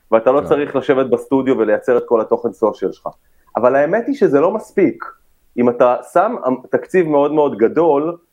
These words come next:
Speaker 1: אז יש כאן כבר משמעות מאוד גדולה לקריאייטיב, ואיך התוכן הזה מתבצע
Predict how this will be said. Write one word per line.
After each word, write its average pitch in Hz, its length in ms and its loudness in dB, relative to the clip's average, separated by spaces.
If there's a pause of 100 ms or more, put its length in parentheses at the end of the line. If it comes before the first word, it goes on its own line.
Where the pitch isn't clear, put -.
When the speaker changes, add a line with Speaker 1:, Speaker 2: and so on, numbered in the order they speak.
(300)
Speaker 1:
אז 110 320 -2
יש 143 280 2
כאן 175 180 0
כבר 131 200 0
משמעות 123 440 -2
מאוד 127 160 2
גדולה 123 240 2
לקריאייטיב, 120 800 -2 (180)
ואיך 110 220 0
התוכן 120 380 0
הזה 104 420 0 (220)
מתבצע 107 500 0